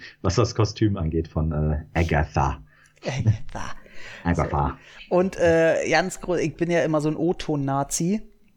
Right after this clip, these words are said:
Speaker 2: und, äh, bestätige aber ganz gerne, wenn, wenn die Synchro halt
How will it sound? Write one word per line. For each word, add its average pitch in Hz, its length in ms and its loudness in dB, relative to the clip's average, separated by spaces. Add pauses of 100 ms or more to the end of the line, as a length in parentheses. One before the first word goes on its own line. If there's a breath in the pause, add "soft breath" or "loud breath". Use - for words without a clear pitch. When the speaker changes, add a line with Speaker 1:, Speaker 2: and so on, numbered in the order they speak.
(160)
Speaker 2:
und, 151 300 0
äh, 143 360 2
bestätige 170 540 0
aber 156 160 2
ganz 160 220 0
gerne, 160 240 2
wenn, 151 320 0
wenn 156 100 2
die 156 100 0
Synchro 156 440 0
halt 139 340 0